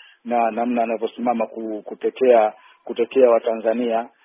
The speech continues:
Tuna ushahidi. Nilifuatilia uchaguzi wa elfu mbili na kumi. Zitto Kabwe hakuf-, hakufanya kampeni katika jimbo lake. Alitem-, alitembea kuwafanyia kampeni wabunge wa majimbo mengine wa chama cha chadema.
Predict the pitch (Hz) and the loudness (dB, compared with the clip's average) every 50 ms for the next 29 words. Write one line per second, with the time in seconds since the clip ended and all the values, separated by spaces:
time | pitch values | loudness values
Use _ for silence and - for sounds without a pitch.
0 | _ _ _ - 120 127 123 117 - 131 127 139 139 123 120 131 139 143 - 165 | _ _ _ -6 -4 -2 -2 2 2 2 2 2 2 0 0 0 0 2 2 0
1 | 156 - 165 165 175 165 156 - - 160 160 165 151 160 156 143 - 151 156 156 | 2 4 6 6 6 6 6 4 2 2 2 4 4 4 4 4 4 -2 0 0
2 | 160 160 147 135 - - 151 131 117 123 135 - - - - 165 170 - 156 151 | 2 2 2 0 0 -2 -6 -6 -6 -6 -6 -6 -4 2 4 4 4 6 4 2
3 | - 151 - - - - - - - 139 - - 285 - 180 175 170 151 - 160 | 2 0 -4 -4 -8 -8 -6 -4 -4 -4 -4 -4 -2 0 0 0 0 0 -2 -2
4 | 196 - - 226 208 156 139 131 - - - 123 127 123 117 123 123 120 117 110 | -2 2 0 0 0 2 -2 -2 -2 0 -2 -2 -2 -2 0 2 4 4 2 2
5 | - 113 117 120 120 - - 147 135 143 139 135 135 135 127 - 151 139 143 143 | 0 -4 -4 -4 -4 -4 -2 -2 -2 0 0 0 0 0 0 -4 -6 -6 -2 4
6 | 180 180 160 - 156 - - 160 165 175 165 156 - 156 147 143 - 226 226 202 | 4 4 4 4 0 0 0 -2 2 2 0 2 2 0 0 8 10 10 10 10
7 | 165 151 139 151 170 170 165 151 151 143 147 156 165 175 175 165 165 170 175 175 | 8 2 2 2 0 -2 2 2 2 2 2 -2 -2 -4 0 0 0 0 -2 -6
8 | 180 220 285 269 208 156 143 - 160 143 143 131 - 120 - 127 120 123 123 120 | -4 -4 -2 0 0 0 0 0 -2 -2 -2 -4 -6 -6 -10 -10 -6 -4 -6 -6
9 | 107 98 - | -6 -8 -14